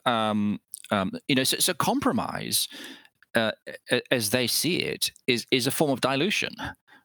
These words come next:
right? So if you, so if you compromise, you, you, you sort of accept a,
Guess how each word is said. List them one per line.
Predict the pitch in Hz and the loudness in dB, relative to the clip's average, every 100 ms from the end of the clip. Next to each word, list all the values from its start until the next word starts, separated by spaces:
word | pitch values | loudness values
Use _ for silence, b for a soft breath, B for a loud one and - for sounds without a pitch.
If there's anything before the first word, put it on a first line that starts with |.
| - | -4
right? | 85 - | -2 2
So | 110 | 2
if | 87 - | 2 0
you, | 110 | 0
so | - - | 0 0
if | 123 | 0
you | 127 | -2
compromise, | - 202 - 143 113 107 101 | 0 0 0 0 0 0 0
you, | 110 110 - | 0 0 0
you, | 110 - | -2 0
you | 110 110 | 0 0
sort | - 123 | 0 0
of | 101 | 0
accept | 104 - - 165 - - B B B B - | 0 2 2 0 -2 -4 B B B B -4
a, | 120 | -2